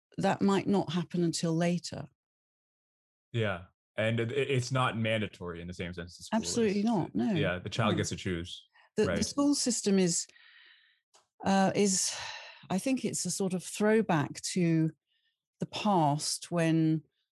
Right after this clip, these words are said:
Speaker 1: people were trying to turn out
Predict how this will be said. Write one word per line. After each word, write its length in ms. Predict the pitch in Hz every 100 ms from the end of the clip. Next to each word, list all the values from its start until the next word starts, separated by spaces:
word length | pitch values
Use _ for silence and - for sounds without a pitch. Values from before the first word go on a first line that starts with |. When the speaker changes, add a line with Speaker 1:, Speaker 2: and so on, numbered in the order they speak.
| _ _ _ _ -
Speaker 1:
people 540 | - 190 - 185 170
were 120 | 160
trying 360 | 170 - 180 170
to 180 | 170 -
turn 380 | - 196 180 170
out 460 | 165 156 156 -